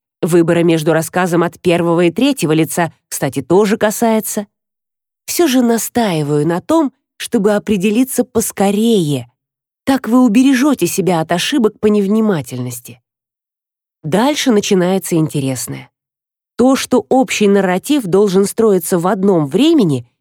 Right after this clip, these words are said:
не отменяет возможности вкраплять в него фрагменты в другом.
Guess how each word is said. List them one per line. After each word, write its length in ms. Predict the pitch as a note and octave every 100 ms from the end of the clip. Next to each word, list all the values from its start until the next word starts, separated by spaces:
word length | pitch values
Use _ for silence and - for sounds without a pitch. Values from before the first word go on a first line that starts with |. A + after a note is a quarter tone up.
| _
не 140 | F3 F3
отменяет 640 | F#3+ G3 G#3 G#3 B3+ C#4+
возможности 840 | F3+ E3+ E3+ G3+ G#3 A3+ - A#3 A3 _ -
вкраплять 760 | - F#3+ G#3 - F#3 E3+ G#3+
в 80 | G#3
него 240 | B3+ B3+
фрагменты 680 | C4 G3 F#3 E3+ E3+ F#3 A3
в 80 | G3
другом. 580 | C#4 C#4+ D4 G#3 B2